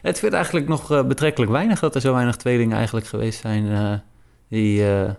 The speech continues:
die in M L B hebben gespeeld. Althans, we hebben wel veel broers en, eh, en, en familie verder. Dat zie je natuurlijk wel veel voorkomen. Maar tweelingen dus, eh, een stuk, eh, een stuk schaarser.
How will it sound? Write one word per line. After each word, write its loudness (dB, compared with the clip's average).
die -4
in -2
M 2
L 2
B -4
hebben 0
gespeeld. -6
Althans, -2
we 0
hebben 2
wel 2
veel 0
broers 2
en, 2
eh, 0
en, 2
en 0
familie 2
verder. 2
Dat -2
zie -2
je 2
natuurlijk -2
wel 2
veel 0
voorkomen. -4
Maar -6
tweelingen 2
dus, 0
eh, 2
een -4
stuk, -4
eh, 2
een 0
stuk -2
schaarser. -2